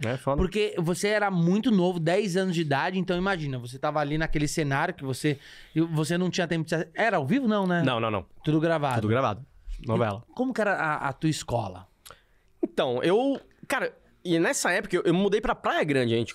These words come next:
Speaker 1: Eu, eu morava no, morava em São Paulo, fiz os testes aqui e tal. Ah, vai começar o programa. Aí deu um rolê na minha família, mu-, mudei pra Praia Grande. Cara, eu tinha, eu vinha to-, quase todo dia pra São Paulo gravar. Foda. Estudava de manhã.
Speaker 2: Que logística,
Speaker 1: Eu tinha
Speaker 2: hein, mãe?
Speaker 1: <laughs>
Speaker 2: Porra!
Speaker 1: Eu tinha acabado de mudar de escola. Então, assim,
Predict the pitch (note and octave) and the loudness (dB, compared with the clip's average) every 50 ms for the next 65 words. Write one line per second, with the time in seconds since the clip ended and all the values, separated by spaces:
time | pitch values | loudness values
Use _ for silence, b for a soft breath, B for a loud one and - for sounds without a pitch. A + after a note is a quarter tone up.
0 | - - G2 - - - C3+ - _ _ - - C#3 E3 D3+ B2 C3+ C3+ D3 E3 | -10 -10 -10 -8 -4 -6 -6 -6 _ _ -18 -8 -4 -2 -2 0 0 0 0 0
1 | F#3+ F#3+ G#3 F#3+ C#3 - - _ _ - B2 A2+ A#2 C3+ D#3 D3 G3+ G3 G3 G#3+ | 0 0 0 -2 -2 -4 -6 _ _ -8 -2 -2 0 0 0 0 -2 -2 0 0
2 | A#3 C#4 G3 G3 E3+ C#3+ - D#3+ D3 - F#3 G3 G3 - B3+ B3+ - A#3 B3+ D4+ | -2 -2 -2 -4 -6 -2 -2 -2 -2 0 -4 -4 -2 -2 -4 -2 0 0 -2 -2
3 | - - - C4+ C#4 C4 B3+ B3+ - B3+ C4 - - - E4 F#4 - - F4+ F4 | -4 -4 -2 0 0 2 0 0 0 0 -2 0 0 -2 -2 -2 -4 -2 -2 0
4 | C4 B3 B3+ D4+ E4+ D4+ C#4 - D4 C4 B3+ B3+ B3 B3 A#3+ B3 B3 C4 B3+ D4 | 2 2 2 0 -2 -2 -4 -2 2 2 4 4 4 4 2 2 0 0 0 0
5 | D#4 - _ - A#3+ B3+ C#4+ C#4+ C#4 C#4+ B3 C#4 D4 C#4+ C#4 C#4+ C#4+ D#4 D#4+ D4 | -2 -4 _ -10 -6 -2 0 0 2 0 0 0 0 0 0 2 0 0 2 2
6 | A3 F#3 E3+ D#3 B2+ - B3 G#3 C3+ A2+ - E3+ - F3 D3+ D#3+ G3 A3+ A3 _ | 2 2 2 2 0 0 -2 -2 -2 -2 -6 -4 -4 -4 -4 0 -2 -2 -2 _
7 | _ _ - F3 D#3+ - _ - G#3+ A#3+ B3 - B3+ A3 A#3 A3+ A3+ - A3 - | _ _ -14 -14 -14 -12 _ -2 -2 -2 0 0 0 0 0 0 0 -2 0 0
8 | G#3+ G#3+ A3 A#3+ B3 G3+ D3 A#2+ - - _ _ - D#3+ D3 A#2 A2 B B B | 2 2 2 2 2 2 0 -2 -4 -10 _ _ -2 -2 -2 -2 -4 B B B
9 | B B B B B B B - F#3+ F#3+ G3+ G3 B3+ C#4+ D4+ C4 F#3 C#3+ B2+ A#2 | B B B B B B B -2 0 0 2 2 2 2 4 2 2 2 0 -4
10 | - A3 B3 B3+ A3 F#3+ F3 A3+ C4+ B3 F#3 F3+ C4 B3+ C#4 C#4+ - B3+ A#3+ A3 | -6 -2 0 2 2 2 0 0 0 0 0 0 0 0 0 0 0 0 0 0
11 | G3 D#3+ C#4 C4 - - B4 A#4+ G4 D4 D4+ D#4+ E4 C#4+ - G3+ - - - G3 | 0 0 0 -2 0 0 0 0 2 4 4 4 4 2 0 -6 -8 -2 -2 0
12 | - B3+ - C4 A3+ C4+ D4 C4 C#4+ D4 D4 D4 - - G3 C#3+ A2+ G#2+ G#2+ G#2+ | 0 0 -2 0 -2 0 0 0 0 0 0 0 0 0 0 0 0 -2 -4 -4
13 | - C#3 C3 G#3+ B3+ B3+ - D3+ A2+ G2 G2 | -6 -2 0 2 0 2 0 -2 -2 -4 -8